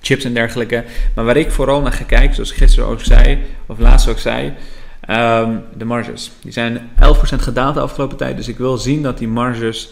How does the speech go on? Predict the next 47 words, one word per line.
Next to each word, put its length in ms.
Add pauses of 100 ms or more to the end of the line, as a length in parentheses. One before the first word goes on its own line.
(120)
op 160
zijn 200
minst 220
stagneren 540
of 140
omhoog 320
gaan. 180
En 80
de 100
reden 320
dat, 120
dat 120
die 100
marges 380
omlaag 360
gaan 140
is 120
omdat 380 (340)
Model 360
drie, 380 (200)
die 140
wordt 340
enorm 460
goed, 280
eh, 220
ontvangen. 340
Die 80
wordt 160
enorm 260
goed 180
verkocht 440
en 140
dat 200
haalt 320
de 80
marges 380
van 160
Tesla 300
naar 160
beneden. 320
Want 120
zij 120
begonnen 360
natuurlijk 280
met 100
auto's 420
die 260